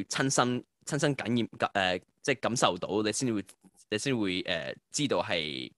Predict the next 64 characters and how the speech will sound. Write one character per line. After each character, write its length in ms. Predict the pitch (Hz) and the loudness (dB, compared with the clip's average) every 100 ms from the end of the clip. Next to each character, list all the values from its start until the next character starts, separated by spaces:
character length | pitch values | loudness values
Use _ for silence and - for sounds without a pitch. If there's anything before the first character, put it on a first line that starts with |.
| _ _ _ - | _ _ _ 0
即 120 | 147 | 0
係 80 | - - | 2 4
當 240 | 151 151 | 6 6
場， 240 | - 92 76 - | 4 0 -4 2
當 140 | 147 147 | 4 4
面 180 | 113 123 | 2 -2
見 300 | 120 95 98 | -4 -2 0
到 200 | 92 113 | 0 0
會 160 | 104 | 0
有 80 | 92 | 0
咩 100 | 104 | 0
反 280 | - - 98 | 0 -4 -6
應 120 | 78 78 | -6 -10
啦。 140 | 80 - 185 | -12 -2 4
因 80 | |
為 80 | 185 117 | 6 6
我 80 | |
係 100 | 131 104 | 4 0
完 140 | 85 | -2
全 240 | - 95 | -2 -4
冇， 100 | 62 - | -8 -10
冇 200 | 101 92 | -4 -2
準 220 | 110 98 120 | -2 -2 0
備 160 | 85 | 0
到 100 | 82 | -2
嘅 140 | 76 85 | -2 -2
咯， 160 | 82 - - - | -2 -6 -14 -2
即 100 | 127 | -2
係 80 | - | 0
呢 120 | 120 | -4
件 140 | 101 - | -4 -4
事， 120 | 64 60 - _ | -8 -8 -14 _
即 80 | 202 | 4
係 140 | 170 | 4
見 140 | - 143 | 4 2
到 60 | 165 | 4
嗰 80 | |
陣 80 | 180 | 4
時 60 | 107 | 2
你 60 | 87 | 0
係， 260 | 98 98 - - - | 0 -2 -4 -6 -6
係 220 | - 98 _ - | -6 -8 _ -10
極 120 | 107 - | -10 -4
之 120 | 139 135 | -2 0
興 140 | 120 | -2
奮 140 | 110 - | -4 -8
嘅， 140 | 92 | -6
係， 120 | 85 - - _ _ _ - | -6 -6 -16 _ _ _ -10
同 120 | 107 | -6
埋 140 | 87 - | -2 0
<laughs> 560 | 165 - - - - - | 0 -2 -8 -20 -6 2
你， 80 | 139 139 | 4 4
你 100 | 131 | 4
第 100 | 135 | 6
一 40 | |
件 120 | 165 143 | 6 4
事 140 | 113 | 2
你 80 | 101 | 0
唔 60 | 82 | 0
會， 160 | 98 - | -2 0
你 100 | 107 | -2
唔 80 | 90 | 0
會 60 | 92 | -2
拔 120 | - | -6